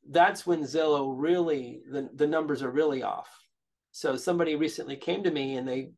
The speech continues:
they were trying to put together a, a value for a property that was in the family. And, uh,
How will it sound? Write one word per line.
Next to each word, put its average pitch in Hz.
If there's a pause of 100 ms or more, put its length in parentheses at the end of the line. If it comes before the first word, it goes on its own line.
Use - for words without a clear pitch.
(120)
they 135
were 127
trying 143
to 127
put 147
together 131
a, 123 (340)
a 131
value 139
for 127
a 117
property 127
that 110 (140)
was 139
in 131
the 120
family. 139 (500)
And, 131
uh, 120